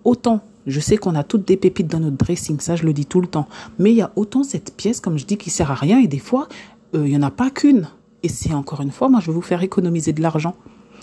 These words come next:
Et du coup, encore une fois, ben, ça n'a pas de sens. Donc, prenez des choses qui vous vont, que vous aimez,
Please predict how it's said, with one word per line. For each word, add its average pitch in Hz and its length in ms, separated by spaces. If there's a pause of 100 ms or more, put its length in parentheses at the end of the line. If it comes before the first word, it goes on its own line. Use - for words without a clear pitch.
(200)
Et 170 100
du - 100
coup, - 240
encore 156 300
une 131 100
fois, 320 180
ben, 175 120
ça - 140
n'a 131 120
pas 185 160
de - 80
sens. - 360 (380)
Donc, 208 400 (460)
prenez 214 340
des 185 140
choses 220 440 (340)
qui 170 180
vous 147 160
vont, 139 420 (500)
que 180 100
vous 143 300
aimez, 160 400